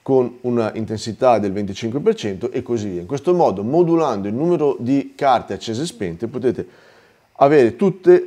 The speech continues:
i livelli di luminosità da zero al massimo. I pin di Arduino sono pin digitali, quindi escono segnali da zero a cinque volt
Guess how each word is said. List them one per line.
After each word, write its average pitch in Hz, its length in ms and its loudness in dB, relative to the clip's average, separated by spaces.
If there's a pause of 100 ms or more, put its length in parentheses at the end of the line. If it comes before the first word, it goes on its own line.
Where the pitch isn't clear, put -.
(100)
i 147 100 -2
livelli 135 340 4
di 117 60 0
luminosità 120 520 0
da 151 200 2
zero 104 420 -2
al 107 180 -2
massimo. 85 520 -12 (840)
I 220 120 0
pin 208 220 -2
di 156 60 4
Arduino 143 600 2
sono 135 260 -4
pin 123 180 -2
digitali, 120 580 2
quindi 117 360 -4
escono 131 320 -4
segnali 127 500 -4
da 120 160 0
zero 117 180 2
a 113 40 0
cinque 113 340 -4
volt 101 520 -4